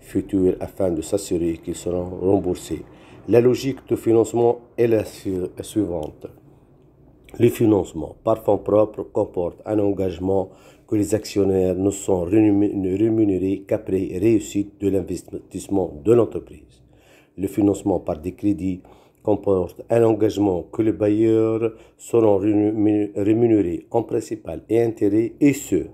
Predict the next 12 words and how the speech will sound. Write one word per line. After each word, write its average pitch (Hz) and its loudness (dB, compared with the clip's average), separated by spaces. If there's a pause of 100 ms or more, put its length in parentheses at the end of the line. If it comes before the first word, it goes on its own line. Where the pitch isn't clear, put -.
(140)
sans 127 -4
tenir 117 -6
compte 120 -6
de 98 0
la 98 2
réussite 110 -2 (180)
ou - -2
échec 120 -2 (500)
de 110 4
l'investissement 101 0 (220)
réalisé. 95 -8 (1300)
Voilà, 156 4